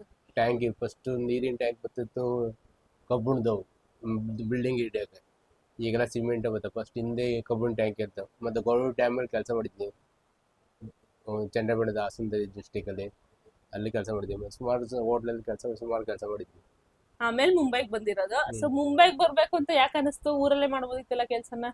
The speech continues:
Speaker 1: ಮುಂಬೈ ಊರಲ್ಲಿ ಕಮ್ಮಿ ಸಂಬಳ, ಮತ್ತೆ ದುಡ್ಡು ಉಳಿತಿದ್ದಿಲ್ಲ, ಮತ್ತೆ ಮನೆ ಪ್ರಾಬ್ಲಮ್ ದೂರ ಮಾಡಕ್ ಆಗ್ತಿಲ್ಲ.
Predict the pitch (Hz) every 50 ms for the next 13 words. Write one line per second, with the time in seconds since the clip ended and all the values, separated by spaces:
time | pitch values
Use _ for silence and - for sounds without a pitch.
0 | - _ _ _ _ _ _ _ _ _ _ _ - 123 127 135 143 151 165 156
1 | 156 156 156 156 147 139 143 147 151 151 151 151 147 147 151 151 151 147 147 147
2 | 147 139 _ - 139 139 143 147 143 143 135 123 117 113 113 110 110 110 113 -
3 | _ _ - 113 117 120 117 - _ - 127 127 127 123 123 117 131 131 123 120
4 | 131 127 127 123 113 113 107 104 104 101 101 101 101 - _ _ _ _ 104 101
5 | - _ _ - - _ - - 117 113 117 120 - _ - 131 127 127 127 123
6 | 120 120 127 127 123 113 - _ _ - 117 117 113 120 120 120 123 123 123 127
7 | 123 113 _ - 120 120 110 117 113 113 107 104 104 - _ - - - 92 90
8 | 90